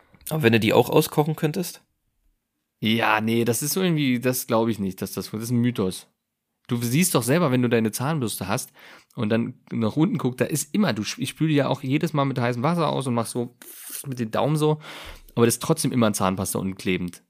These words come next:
Speaker 2: Das wird nicht weggehen, auch beim Auskochen nicht. Und bei der, bei einer richtig schönen, guten Waschmaschine, auskochen, Waschmaschine, auskochen, Waschmaschine, da kriegst du es irgendwann, glaub ich, sauber dann.
Speaker 1: Hm. Okay, na, ich würd die gebrauchte Zahnbürste nehmen.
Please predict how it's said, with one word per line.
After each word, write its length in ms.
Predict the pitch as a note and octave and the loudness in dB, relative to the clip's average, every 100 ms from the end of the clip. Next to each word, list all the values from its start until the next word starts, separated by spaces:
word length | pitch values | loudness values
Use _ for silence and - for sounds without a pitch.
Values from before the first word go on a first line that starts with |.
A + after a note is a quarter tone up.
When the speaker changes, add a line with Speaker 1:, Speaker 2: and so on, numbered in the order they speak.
| _ | _
Speaker 2:
Das 320 | G2 - - | -6 -4 -2
wird 120 | G#2 | -4
nicht 140 | G2+ - | -2 -2
weggehen, 260 | A#2 A2 | 0 2
auch 100 | F#2+ | 0
beim 200 | - G2 | 0 -2
Auskochen 460 | F#2+ G#2 - G2+ F2+ | 0 -2 -2 -4 -4
nicht. 200 | F2 - | -8 -10
Und 60 | - | -2
bei 100 | F#2+ | 0
der, 120 | G2 | 0
bei 220 | - G2 | -2 -2
einer 200 | F#2 F#2 | 0 -2
richtig 200 | D#3+ - | -4 -6
schönen, 340 | - D3+ D#3+ | -4 -2 -2
guten 240 | C3+ D3+ B2+ | -4 -4 0
Waschmaschine, 680 | D3 - E3 D#3 D3 C#3+ - | -2 -2 -4 -2 -4 -2 -2
auskochen, 680 | C#3+ D3+ - C#3+ C#3+ C3+ | 0 0 0 0 -2 -2
Waschmaschine, 500 | A2+ B2+ C3+ - A#2+ | -2 0 -4 0 -2
auskochen, 420 | G2+ A#2+ - G#2+ | 0 -2 -2 -2
Waschmaschine, 560 | G2+ A2 B2+ - G#2+ G2+ | -2 -2 -4 -2 0 0
da 140 | F#2+ | -2
kriegst 240 | - G2+ - | -8 -10 -8
du 40 | |
es 60 | - | -6
irgendwann, 280 | - G2 F#2+ | -4 -2 -2
glaub 140 | F#2+ | -2
ich, 80 | F#2 | -2
sauber 280 | - F2+ G2 | -4 -6 -6
dann. 200 | - A#2 _ _ - - - - - - _ - | -10 -12 _ _ -20 -20 -20 -20 -20 -20 _ -6
Speaker 1:
Hm. 120 | - G3+ - _ _ _ _ _ - | -4 -4 -12 _ _ _ _ _ -16
Okay, 240 | - F#2+ | -4 -2
na, 100 | C#2 | 2
ich 100 | G#2+ | 4
würd 140 | C3+ A#2 | 4 4
die 40 | |
gebrauchte 320 | G#2+ G2 G2+ | 4 4 2
Zahnbürste 420 | - G2+ F2+ F#2 F#2 | 2 2 2 -2 0
nehmen. 200 | F#2 | -2